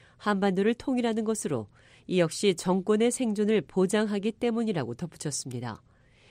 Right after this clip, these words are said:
궁극적으로 북한은 미국과 한국을 멀어지게 만든다는 목표 아래 동맹을 분열시키고 미군을 한반도에서 철수하도록 만들어 한국으로부터 정치와 경제 부문에서 양보를 이끌어내는 방식의 통일을 추진할 것이라는 주장입니다.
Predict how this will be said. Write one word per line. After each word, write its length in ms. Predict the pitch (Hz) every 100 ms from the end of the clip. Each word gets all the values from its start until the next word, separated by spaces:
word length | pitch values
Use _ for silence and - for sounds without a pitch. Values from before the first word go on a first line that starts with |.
| _ -
궁극적으로 680 | - 214 202 208 220 202
북한은 600 | 131 185 240 233 220 110
미국과 380 | 175 208 214 240
한국을 560 | 214 190 175 170 208 165
멀어지게 520 | 131 170 190 190 202
만든다는 640 | 160 135 151 151 156 185 156
목표 320 | 139 - 202
아래 260 | 160 120 - _ _ -
동맹을 460 | 202 185 185 196 214
분열시키고 800 | 196 190 202 - 202 156 110 - - - -
미군을 420 | 175 185 196 220
한반도에서 760 | 196 254 220 226 202 208 202 262
철수하도록 760 | - 285 - 262 220 196 214
만들어 500 | 185 117 123 160 107 _ - - -
한국으로부터 960 | 190 190 185 175 175 165 - 208 120 -
정치와 580 | 190 190 180 220 220 214
경제 420 | 170 156 160 214
부문에서 640 | 190 180 156 120 - 120 - - - -
양보를 480 | 139 143 151 180 196
이끌어내는 640 | 190 180 208 214 208 220
방식의 600 | 196 147 135 - 156 131 -
통일을 480 | - 233 214 233 247
추진할 440 | - - 247 240
것이라는 500 | - 185 - 131 151
주장입니다. 680 | - - 170 107 107 104